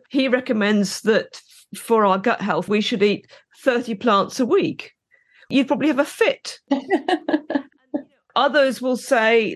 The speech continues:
that grains are really important. People like you will argue, "Well, actually, grains are sort of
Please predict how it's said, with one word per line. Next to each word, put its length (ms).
that 280
grains 460
are 60
really 240
important. 920
People 260
like 220
you 260
will 140
argue, 340
"Well, 140
actually, 280
grains 420
are 40
sort 200
of 60